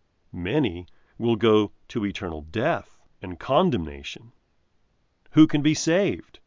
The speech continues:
In Matthew twenty-five, it seems like Jesus is saying that salvation comes by doing enough good works.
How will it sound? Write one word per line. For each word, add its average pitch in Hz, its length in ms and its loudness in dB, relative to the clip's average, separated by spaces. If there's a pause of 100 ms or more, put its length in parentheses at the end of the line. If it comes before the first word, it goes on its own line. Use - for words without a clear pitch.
(300)
In 147 160 2
Matthew 165 360 2
twenty-five, 131 720 0 (240)
it 160 180 0
seems 247 580 2
like 104 440 -2
Jesus 120 560 0
is 101 120 -4
saying 147 420 2
that 127 180 0
salvation 131 760 0
comes 104 380 -4
by 147 220 0
doing 143 360 2
enough 127 340 0
good 127 220 2
works. 196 640 -4